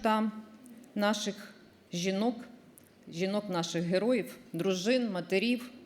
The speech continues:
сестер, доняк. І вони постійно поруч, бо інакше ніяк. Вони взяли на себе роль доглядальниць і відклали всі власні інтереси, роботу і кар'єру.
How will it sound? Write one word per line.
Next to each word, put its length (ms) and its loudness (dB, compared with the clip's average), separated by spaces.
сестер, 640 0
доняк. 340 4
І 80 0
вони 180 4
постійно 480 2
поруч, 580 2
бо 140 2
інакше 440 0
ніяк. 500 -2
Вони 220 6
взяли 300 8
на 120 6
себе 380 6
роль 300 6
доглядальниць 920 2
і 80 2
відклали 540 4
всі 220 0
власні 420 2
інтереси, 580 2
роботу 500 2
і 60 0
кар'єру. 580 -2